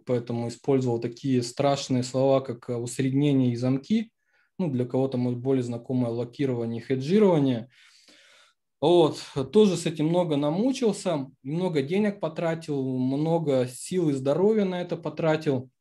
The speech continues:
на выход из просадки, на пыт-, на разрешение этих замков.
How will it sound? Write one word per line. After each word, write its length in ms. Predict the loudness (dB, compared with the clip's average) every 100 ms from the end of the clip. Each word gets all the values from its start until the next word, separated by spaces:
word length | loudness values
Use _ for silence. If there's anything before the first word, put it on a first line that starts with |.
| _ _ _ _ _ _ _ _
на 140 | -4 0
выход 360 | -2 -2 -6
из 100 | -8
просадки, 640 | -8 -8 -2 0 -2 -2 -4
на 680 | -2 -2 -4 -4 -4 -6 -10 _ -8
пыт-, 220 | -8 -12 _ -2
на 120 | 0
разрешение 600 | 2 0 0 2 2 2
этих 180 | 0 -2
замков. 500 | -2 -2 0 0 -2